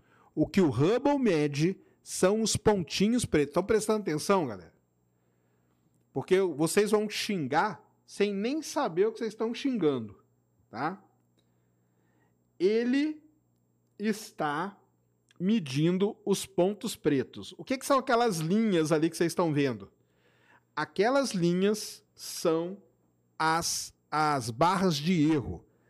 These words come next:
a incerteza. Então, por exemplo, olha só aquele primeiro ponto ali.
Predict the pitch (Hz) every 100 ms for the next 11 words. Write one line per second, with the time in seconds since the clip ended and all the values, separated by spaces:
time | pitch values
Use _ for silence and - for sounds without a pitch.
0 | _ 117 143 185 196 - 208 - - 143
1 | 104 87 78 _ _ _ _ - 143 -
2 | 214 220 214 196 147 131 - - 180 247
3 | 240 233 233 220 214 214 190 208 214 -
4 | 165 160 156 143 117 95